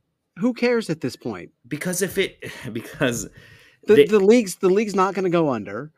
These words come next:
Speaker 2: It's
Speaker 1: right?
Speaker 2: not gonna go
Speaker 1: They,
Speaker 2: under, but you could end
Speaker 1: they're
Speaker 2: up
Speaker 1: not
Speaker 2: with
Speaker 1: gonna
Speaker 2: a
Speaker 1: get
Speaker 2: bu-,
Speaker 1: relegated.
Speaker 2: you could end up with owners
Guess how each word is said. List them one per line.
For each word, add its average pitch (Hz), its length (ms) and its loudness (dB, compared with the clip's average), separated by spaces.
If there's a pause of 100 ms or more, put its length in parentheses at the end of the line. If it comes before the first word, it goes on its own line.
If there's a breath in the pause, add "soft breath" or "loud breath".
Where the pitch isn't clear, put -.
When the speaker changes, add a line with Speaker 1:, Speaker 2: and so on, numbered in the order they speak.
(120)
Speaker 2:
It's 156 160 -4
Speaker 1:
right? 233 120 8
Speaker 2:
not - 80 6
gonna 233 120 6
go 180 220 6
Speaker 1:
They, 180 60 8
Speaker 2:
under, 202 260 6
but 151 200 2
you 165 80 -2
could 160 140 -2
end 151 140 2
Speaker 1:
they're 175 60 6
Speaker 2:
up - 20 4
Speaker 1:
not 190 100 4
Speaker 2:
with 202 40 -2
Speaker 1:
gonna 208 100 4
Speaker 2:
a 196 40 4
Speaker 1:
get 196 120 4
Speaker 2:
bu-, 156 60 2
Speaker 1:
relegated. 143 520 2
Speaker 2:
you 151 100 2
could 180 120 4
end 170 180 2
up 147 160 0
with 131 140 2
owners 123 640 -4